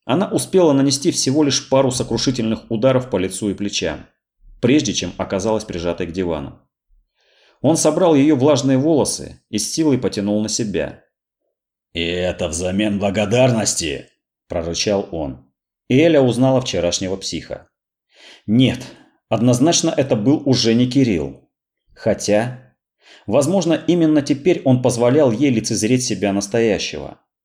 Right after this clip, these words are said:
"Я же люблю тебя!" произнёс он с нежностью. "Видишь, как сильно? Я подарил тебе целых два члена, а ты опять недовольна!"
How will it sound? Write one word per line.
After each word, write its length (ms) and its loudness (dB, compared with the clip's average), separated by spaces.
"Я 300 0
же 160 0
люблю 400 4
тебя!" 520 -6
произнёс 540 -2
он 80 -4
с 100 -10
нежностью. 640 -8
"Видишь, 460 4
как 160 0
сильно? 680 -4
Я 180 2
подарил 420 4
тебе 260 -2
целых 420 2
два 240 2
члена, 640 -2
а 100 0
ты 120 2
опять 420 2
недовольна!" 1040 2